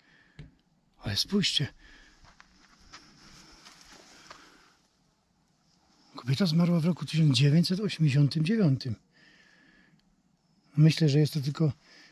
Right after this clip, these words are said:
tabliczka upamiętniająca, a ciało i grób właściwy znajduje się gdzieś indziej,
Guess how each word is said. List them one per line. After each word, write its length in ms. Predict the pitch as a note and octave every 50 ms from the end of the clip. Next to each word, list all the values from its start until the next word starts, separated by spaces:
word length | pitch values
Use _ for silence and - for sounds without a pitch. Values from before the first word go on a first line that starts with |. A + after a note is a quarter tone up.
| _ _ _
tabliczka 500 | - D3 C3 B2+ E3+ E3+ - - - D3
upamiętniająca, 1000 | C#3 B2 - C#3+ C3+ C#3 C#3 B2+ B2+ C#3 C#3+ D#3+ E3+ E3 C3 - - C3+ D#3 D3 - - - _ _ _ _ _ _ _ _ _ _ _ _ _ _ _ _ _ - - _ _ _ _ _ _ _ _ _ _ _ _ _ _ _
a 520 | - C3+ C3 B2+ B2 B2 B2 B2 B2 A#2+ - - - - - - - _ _ - - -
ciało 420 | - - C#3+ D3+ D#3+ D3+ D3 C#3+
i 100 | C#3 C3+
grób 240 | C3 D3 D#3 D#3 C#3
właściwy 480 | C#3+ C#3+ - - - E3+ C#3+ D3+ D#3+
znajduje 320 | C#3+ C#3 D3 C3 C#3+ D3+ C#3+
się 140 | A#2 D#3 D3
gdzieś 220 | B2+ C3+ A#2+ -
indziej, 360 | F#3+ E3+ C#3 C3+ D3 F3 -